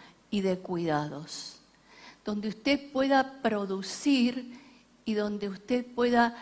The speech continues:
recibir la producción de otros. Y entonces me puse a pensar, ¿qué pierde el grano que se queda solo? Pierde su potencia,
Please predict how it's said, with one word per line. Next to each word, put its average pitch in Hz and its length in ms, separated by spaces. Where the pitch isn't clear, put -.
recibir 202 800
la 226 180
producción 208 680
de 202 160
otros. - 720
Y 254 80
entonces 302 360
me 285 160
puse 302 300
a 294 80
pensar, 254 720
¿qué 339 140
pierde 202 720
el 190 160
grano 196 480
que 190 100
se 185 220
queda 180 320
solo? 170 520
Pierde 240 300
su 240 200
potencia, 175 760